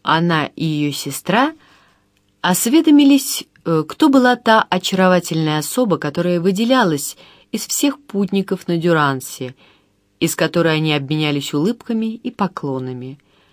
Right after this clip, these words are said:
Они очень подробно описали ее лицо, костюм и фигуру. Трудно было ошибиться, я ответил им,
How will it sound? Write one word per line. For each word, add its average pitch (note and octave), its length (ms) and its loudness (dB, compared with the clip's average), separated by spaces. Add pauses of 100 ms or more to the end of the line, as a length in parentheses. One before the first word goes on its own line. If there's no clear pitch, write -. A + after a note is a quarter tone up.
(580)
Они A#3 340 4
очень A#3 360 2
подробно A3+ 540 4
описали G3 460 0
ее F3+ 280 2
лицо, F3+ 340 -2
костюм G#3+ 540 -4
и - 140 -6
фигуру. D#3+ 680 -4 (600)
Трудно A#3+ 340 2
было D#3 240 4
ошибиться, G3+ 600 0
я F#3 180 4
ответил B3 440 0
им, A#3 220 0